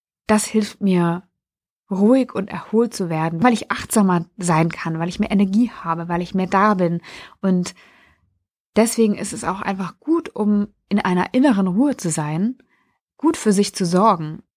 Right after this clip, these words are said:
A, was die Ernährung betrifft, aber B auch, was den Schlaf betrifft. Mein fünfter und letzter Impuls für dich ist, dich für die Ruhe zu entscheiden. Also ich glaube, dass Ruhe auch eine,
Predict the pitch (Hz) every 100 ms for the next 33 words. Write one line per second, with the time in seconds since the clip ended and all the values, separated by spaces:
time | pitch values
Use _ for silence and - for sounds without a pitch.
0 | _ - 175 254 302 320 - 175 - -
1 | 170 202 226 214 - 226 - - 175 165
2 | 160 196 247 180 190 - _ - - _
3 | _ _ - 180 185 - 190 180 - 165
4 | 151 - - - - - - _ _ _
5 | _ _ _ _ _ _ _ _ _ _
6 | _ _ _ _ - - 208 185 190 -
7 | - 302 339 - 240 180 202 - - 196
8 | - 208 202 - 208 208 190 - - 208
9 | - - _ _ _ _ _ _ _ _
10 | _ 226 202 214 202 202 190 220 233 -
11 | - 175 - 160 160 170 160 _ _ _
12 | - 185 196 - 214 214 202 196 190 -
13 | _ _ _ _ - 175 - 220 214 -
14 | 190 185 - - 170 165 165 165 165 160
15 | 165